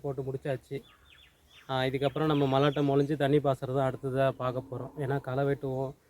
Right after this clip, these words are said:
ஆ, அடுத்தது எல்லாமே அடுத்தடுத்த வீடியோல பார்ப்போம். வேலையும் முடிஞ்சுது. இங்க பாருங்க.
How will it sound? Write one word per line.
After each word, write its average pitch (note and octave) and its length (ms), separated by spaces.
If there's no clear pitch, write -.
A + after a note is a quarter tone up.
ஆ, B2+ 60
அடுத்தது D3 540
எல்லாமே C#3 600
அடுத்தடுத்த C3 440
வீடியோல C#3+ 280
பார்ப்போம். B2+ 540
வேலையும் C3+ 420
முடிஞ்சுது. C3+ 460
இங்க B2+ 180
பாருங்க. C3+ 320